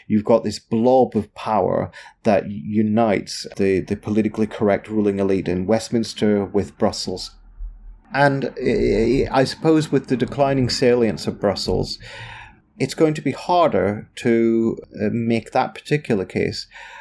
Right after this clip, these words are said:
But I would not be surprised if some Tory leader, maybe Penny Mordaunt, maybe, uh, Liz Truss, or maybe somebody else,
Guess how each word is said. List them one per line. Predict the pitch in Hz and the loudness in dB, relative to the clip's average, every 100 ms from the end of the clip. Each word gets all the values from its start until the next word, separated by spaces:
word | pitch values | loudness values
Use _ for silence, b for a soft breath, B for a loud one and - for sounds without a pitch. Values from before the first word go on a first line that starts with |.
| B B B B B _ - | B B B B B _ 4
But | 143 - | 4 4
I | 135 139 | 2 2
would | 143 151 | 2 2
not | 160 - | 0 0
be | 151 | -2
surprised | 147 175 - 147 135 127 135 | -2 -6 0 2 4 2 0
if | 123 | -2
some | - 147 147 139 | -2 0 0 0
Tory | - 127 113 101 | -2 2 2 2
leader, | 95 92 107 110 | 0 2 0 0
maybe | 113 117 120 135 | 0 2 2 -2
Penny | - 117 113 | -2 -2 -2
Mordaunt, | 110 104 98 95 101 | -2 -2 -2 -2 -2
maybe, | 101 104 117 110 110 | 0 0 -2 -2 0
uh, | 107 | 2
Liz | 101 104 - | 2 0 -2
Truss, | - 95 - | -4 -4 -2
or | 98 | -4
maybe | 107 113 | -2 -2
somebody | 117 104 - | -4 -2 -2
else, | - - | -4 -4